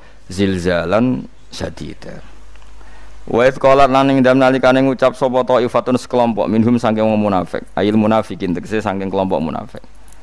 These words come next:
Ketika dalam keadaan tertekan begitu di Khandaq, orang-orang munafik komentar begini, "Ya ahla Yasrib, hai penduduk Yasrib.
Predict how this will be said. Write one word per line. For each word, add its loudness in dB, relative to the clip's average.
Ketika 4
dalam 6
keadaan 6
tertekan 4
begitu -2
di 0
Khandaq, 2
orang-orang 4
munafik 2
komentar 4
begini, -2
"Ya 6
ahla 6
Yasrib, 2
hai 8
penduduk 2
Yasrib. -2